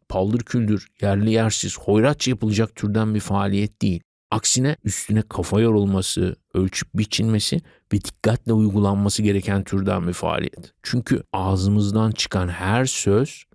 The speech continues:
bizim için bir sorumluluğa, bir yüke dönüşüyor. Hiç kuşkusuz konuşmanın türleri ve her türünün kendine has değişkenleri, yöntemleri var. Örneğin ayaküstü sohbet başlıklı bölümümüzde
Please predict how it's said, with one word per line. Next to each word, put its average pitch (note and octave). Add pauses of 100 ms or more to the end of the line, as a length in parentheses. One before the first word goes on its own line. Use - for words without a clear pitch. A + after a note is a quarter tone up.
bizim G2
için G#2+
bir G#2+
sorumluluğa, G#2 (100)
bir A#2+
yüke A#2
dönüşüyor. G2 (360)
Hiç C#4+
kuşkusuz G3
konuşmanın D3
türleri A#2 (120)
ve G2+
her D3
türünün A2
kendine A2
has A2
değişkenleri, G2 (100)
yöntemleri G2
var. F#2 (180)
Örneğin A#3+
ayaküstü F#3+
sohbet E3+
başlıklı C#3
bölümümüzde C3